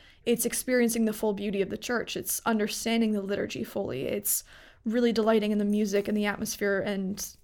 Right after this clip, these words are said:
just the presence of Christ in church. And they have a greater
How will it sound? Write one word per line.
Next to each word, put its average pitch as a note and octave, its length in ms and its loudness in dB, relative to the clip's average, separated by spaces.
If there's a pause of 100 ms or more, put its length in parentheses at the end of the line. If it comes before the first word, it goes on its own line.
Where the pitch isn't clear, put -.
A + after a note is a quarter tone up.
(340)
just - 180 -4
the G#3 60 -2
presence A3+ 400 0
of - 80 -10
Christ - 340 -4
in G#3+ 80 -4
church. - 400 -4 (400)
And A#3 160 4
they B3 80 4
have B3 140 0
a G#3+ 80 0
greater A3 560 0